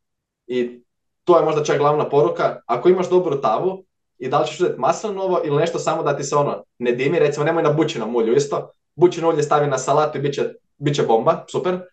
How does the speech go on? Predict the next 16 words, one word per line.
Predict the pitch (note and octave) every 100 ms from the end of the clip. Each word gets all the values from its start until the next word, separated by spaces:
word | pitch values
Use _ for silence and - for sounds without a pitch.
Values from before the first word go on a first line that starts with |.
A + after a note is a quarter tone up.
| _ _ _ _
ali | C#3 C#3+
nemoj | D#3+ E3
sad | D3 D3+
možda | D#3 D3+
nužno | D3+ D#3 D3 D3+
ići, | D3
ono, | D3 A#2
pržet | D#3 D3+ C#3+
na | D3
njemu, | D3+ C3+ D3+
pohati | D3+ D3 C#3
da | C3+
to | D#3+ C#3+
gori | D3+ B2
sat | - C#3 C3+
vremena, | C#3 C#3 B2+ A#2 A2+